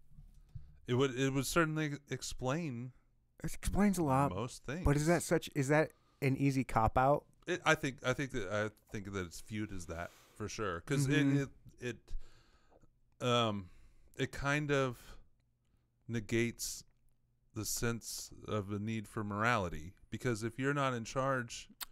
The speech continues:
Speaker 2: Yeah.
Speaker 1: then you can lay off what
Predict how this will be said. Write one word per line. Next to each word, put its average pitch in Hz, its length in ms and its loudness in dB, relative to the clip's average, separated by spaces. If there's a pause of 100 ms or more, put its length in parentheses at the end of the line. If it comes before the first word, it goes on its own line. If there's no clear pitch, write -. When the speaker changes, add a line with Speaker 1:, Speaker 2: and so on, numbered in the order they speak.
(160)
Speaker 2:
Yeah. 107 240 -4 (520)
Speaker 1:
then 113 560 2 (400)
you 127 80 -4
can 117 220 -2
lay 110 280 2
off 107 440 0
what 110 280 -2